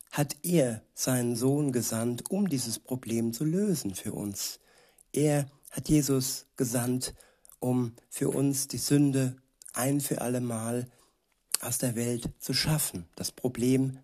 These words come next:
mit unserer Sünde. Er kam und blieb sündlos bis zu seinem Tod. Er war sozusagen ein reines, sündloses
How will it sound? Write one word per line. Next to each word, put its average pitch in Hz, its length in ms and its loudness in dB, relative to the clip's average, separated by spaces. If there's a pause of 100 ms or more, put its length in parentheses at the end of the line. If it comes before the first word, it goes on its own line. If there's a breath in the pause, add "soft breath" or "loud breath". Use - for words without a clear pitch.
(100)
mit 127 280 -4 (220)
unserer 120 540 -6 (100)
Sünde. 135 580 -4 (760 loud breath)
Er 131 240 0
kam 135 500 -2 (320 loud breath)
und 151 240 0
blieb 240 320 0
sündlos 113 1040 0
bis 160 300 2
zu 139 120 -2
seinem 127 400 0
Tod. 123 500 -4 (440 soft breath)
Er 127 160 -2
war 131 400 0
sozusagen 127 760 -2 (100)
ein 120 160 -4
reines, 127 680 0 (160 loud breath)
sündloses 131 1000 -2